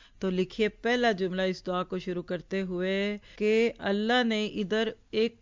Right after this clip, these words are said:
तसव्वुर की इस्लाह कर दी, और वो तसव्वुर आज हमारे कल्चर में भी बहुत है, गिल्ट देने वाला तसव्वुर। कुछ दीनदारों ने दीन को इतना सख्त करके पेश किया कि दुनिया मांगी तो गुनाह किया।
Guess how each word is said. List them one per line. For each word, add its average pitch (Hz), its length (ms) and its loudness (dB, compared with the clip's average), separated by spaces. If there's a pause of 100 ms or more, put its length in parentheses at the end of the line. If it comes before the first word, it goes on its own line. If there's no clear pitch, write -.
(140)
तसव्वुर 240 560 -2
की 240 160 -4
इस्लाह 196 280 2
कर 170 240 -8
दी, 160 240 -10 (260)
और 214 140 6
वो 208 160 0
तसव्वुर 208 540 -2
आज 196 360 2 (340)
हमारे 269 320 2
कल्चर 196 360 0
में 180 160 -2
भी 180 120 -4
बहुत 165 340 -8
है, 165 100 -12 (360)
गिल्ट 226 580 4
देने 185 240 0
वाला 175 240 0
तसव्वुर। 165 580 -8 (100)
कुछ 247 260 -2
दीनदारों 202 580 0
ने 196 260 -4 (580)
दीन 262 420 2
को 214 240 2 (100)
इतना 220 460 0
सख्त - 400 -4
करके 208 340 -2
पेश 180 300 -2
किया 170 320 -4 (300)
कि 208 100 2
दुनिया 202 400 4
मांगी 220 360 2
तो 240 140 0
गुनाह 190 280 2
किया। 170 320 -8